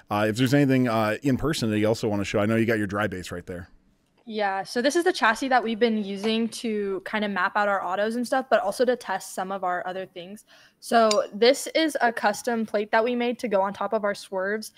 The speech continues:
Speaker 2: We like to have that modularity, so we like to hot, have hot swappable swerves, and this just makes it that much easier. And it also kind of gives more, uh, robustness to it. Um,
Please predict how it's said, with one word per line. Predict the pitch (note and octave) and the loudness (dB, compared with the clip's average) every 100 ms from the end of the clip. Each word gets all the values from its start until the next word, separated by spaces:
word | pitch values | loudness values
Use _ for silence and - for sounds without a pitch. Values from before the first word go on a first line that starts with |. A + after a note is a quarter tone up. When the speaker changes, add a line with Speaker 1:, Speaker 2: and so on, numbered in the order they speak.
| - _ - | -20 _ -2
Speaker 2:
We | A3 | 2
like | G#3+ A3+ | 4 4
to | B3+ | 4
have | A#3+ A#3+ G#3+ | 4 4 2
that | G3+ G3 | 0 0
modularity, | F#3 G3 G#3+ F#3 G3 G#3 A#3+ B3 | 0 0 -2 0 -2 -2 -2 -4
so | A3+ | -2
we | G3+ G3 | 0 0
like | F#3+ | -2
to | - | -2
hot, | E3+ F3+ - | -2 -2 0
have | G3+ F#3+ | -2 0
hot | F#3+ - | -2 0
swappable | G3+ G#3+ G#3+ | 0 0 -2
swerves, | G#3 G#3+ A3 A3 | -4 -2 -2 -2
and | G3+ F#3+ | -4 -6
this | - | -6
just | G3+ - | -8 -8
makes | F#3 F3+ | -10 -8
it | G3 - _ | -6 -6 _
that | F#3+ E3 G3 | -6 -6 -4
much | F#3+ - | -8 -8
easier. | F#3+ G3 G#3+ A3+ - _ G#3 | -8 -4 -4 -6 -14 _ 0
And | |
it | G3 | 4
also | F#3+ - G#3 | 4 2 -2
kind | G#3 F#3+ | 0 0
of | |
gives | F#3+ F#3 F#3+ | 0 -2 -2
more, | F#3+ F#3+ G3 F#3+ - | 0 2 2 0 -2
uh, | F#3 E3+ D#3+ E3 | -4 -2 -4 -2
robustness | G3 F#3+ F3 F3 G#3+ G#3 - | 0 0 -2 -4 -4 -4 -4
to | - C4 | 2 4
it. | C#4+ _ _ _ _ - | 4 _ _ _ _ -2
Um, | G3 F3+ E3+ D#3+ | 0 0 -4 -12